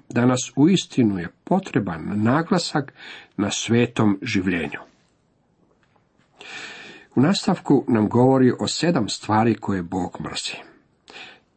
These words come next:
Nekim je ljudima nezamislivo da bi Bog mogao mrziti.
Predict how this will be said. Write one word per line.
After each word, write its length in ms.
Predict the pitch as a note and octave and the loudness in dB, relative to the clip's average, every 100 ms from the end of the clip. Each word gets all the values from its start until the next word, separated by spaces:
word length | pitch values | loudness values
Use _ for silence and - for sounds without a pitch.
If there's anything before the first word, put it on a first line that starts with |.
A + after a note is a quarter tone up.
| - | 0
Nekim 300 | A3 - D#3 | 2 6 6
je 160 | C#3+ - | 6 4
ljudima 520 | A#2+ C3+ C#3 C3 - | 6 6 8 6 4
nezamislivo 760 | A2+ G2+ F#2+ G2 B2 - A#2+ G2+ | 2 2 2 2 2 4 2 2
da 420 | F#2 G2 - - _ | -2 -4 -6 -10 _
bi 320 | G2+ G2+ G2 - | -2 0 0 0
Bog 380 | G#2 E3+ C#3+ F#2 | 2 2 2 0
mogao 460 | G#2+ A#2 A2 G2 | 2 2 2 0
mrziti. 600 | F#2 F2 E2 - - - | -2 -4 -6 -10 -12 -16